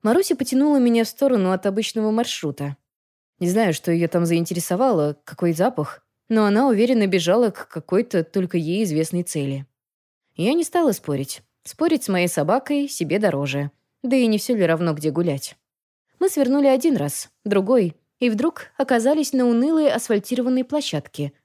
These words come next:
посреди которой возвышался сомнительной красоты торговый павильон. Ах, ну да, это ведь то самое место, где когда-то стоял дом с башенкой. Земля у меня под ногами качнулась.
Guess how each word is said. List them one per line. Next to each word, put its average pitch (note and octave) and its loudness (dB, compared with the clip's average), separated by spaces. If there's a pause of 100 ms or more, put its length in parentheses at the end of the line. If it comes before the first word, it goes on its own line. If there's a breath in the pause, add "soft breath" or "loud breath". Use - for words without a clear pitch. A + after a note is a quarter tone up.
(140)
посреди G3+ -4
которой G3 0
возвышался F3 -2
сомнительной F#3 -2
красоты F#3 -6
торговый E3 0
павильон. D3+ -2 (800)
Ах, D#3+ -4
ну E3 -2
да, D3 -4 (180)
это F3 -4
ведь E3 -2
то F3 -2
самое E3+ 0
место, D#3+ -2
где F#3+ -2
когда-то F#3 -2
стоял F3+ 0
дом F#3+ -2
с D3 -8
башенкой. C#3+ -8 (400)
Земля F#3+ 4
у F#4+ 4
меня D4+ 4
под D4+ 0
ногами A#3+ 2
качнулась. E3 -4